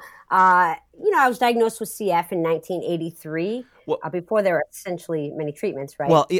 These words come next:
Speaker 2: I, can I, can I stop you for one second? Because one of the
Speaker 1: Yeah.
Speaker 2: things that I want to point out, I was on your, your organization's website, and, and there's a,
Speaker 1: Mm-hmm.
Speaker 2: a little bio information from you, and you were originally diagnosed with something called failure to thrive, which is,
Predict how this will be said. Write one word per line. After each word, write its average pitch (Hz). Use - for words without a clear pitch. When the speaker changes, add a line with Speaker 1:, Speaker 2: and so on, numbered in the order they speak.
Speaker 2:
I, 160
can 185
I, 185
can 175
I 175
stop -
you 185
for 156
one 135
second? 143
Because 135
one 151
of 190
the 147
Speaker 1:
Yeah. -
Speaker 2:
things 147
that 127
I 117
want 120
to 120
point 107
out, 104
I -
was 95
on 120
your, 104
your 95
organization's 98
website, 98
and, 92
and 90
there's 87
a, -
Speaker 1:
Mm-hmm. -
Speaker 2:
a -
little 110
bio 110
information 95
from 95
you, 90
and 156
you 156
were 147
originally 151
diagnosed 101
with 104
something 117
called 98
failure 131
to -
thrive, 80
which 95
is, 92